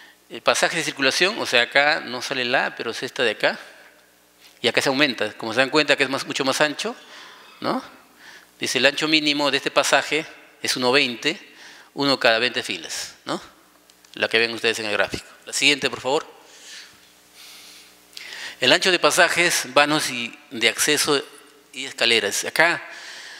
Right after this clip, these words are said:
siempre va amarrado, quiero subrayar con la norma A ciento treinta, el tema de seguridad, ¿no? Hay una forma, una fórmula que esta sí ya estaba en el reglamento,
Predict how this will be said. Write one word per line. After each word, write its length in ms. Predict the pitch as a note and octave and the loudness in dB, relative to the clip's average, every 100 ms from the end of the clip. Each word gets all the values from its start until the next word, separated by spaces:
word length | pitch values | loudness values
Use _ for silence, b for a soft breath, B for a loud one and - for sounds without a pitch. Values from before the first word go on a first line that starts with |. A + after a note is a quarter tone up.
| B | B
siempre 360 | - D3+ D#3+ D#3 | -2 0 2 2
va 60 | |
amarrado, 640 | D#3 C3+ D3 D3 C#3 F3 A#3 B B B B - | 4 4 4 6 4 4 0 B B B B -16
quiero 160 | C#3+ | -12
subrayar 440 | C#3+ C3+ A2+ B2+ C#3+ | -10 -2 0 2 0
con 140 | C#3 | -2
la 80 | A2+ | -6
norma 360 | A#2+ B2+ B2+ C3 | -6 -4 0 0
A 60 | |
ciento 300 | - C#3 C3 | 0 -4 -4
treinta, 360 | D3 D3+ A#2 A2 | -2 -2 -4 -12
el 100 | G#2 | -10
tema 160 | B2+ | -10
de 80 | B2+ | -2
seguridad, 560 | A#2+ A#2 G#2 A2 C3+ A2 - - - | -2 -2 -6 -2 -2 -2 -12 -20 -8
¿no? 180 | A#2 F3+ - B B B B B B B B B | -2 -2 -2 B B B B B B B B B
Hay 100 | - | 2
una 120 | A#3 | 4
forma, 360 | - G3 G3 G3 - - | 6 4 2 -12 -16 -8
una 180 | F3 F#3+ | 0 2
fórmula 380 | G3+ F#3 F#3+ G3+ | 4 4 4 4
que 160 | F3 | 2
esta 160 | F3 E3 | 2 0
sí 200 | - D3+ | 0 -2
ya 60 | |
estaba 420 | C#3+ - E3 A#2 A2 | -4 0 0 0 -4
en 40 | |
el 60 | A2 | -4
reglamento, 580 | A2 A2 B2+ - F#3 | -2 0 -2 -2 -6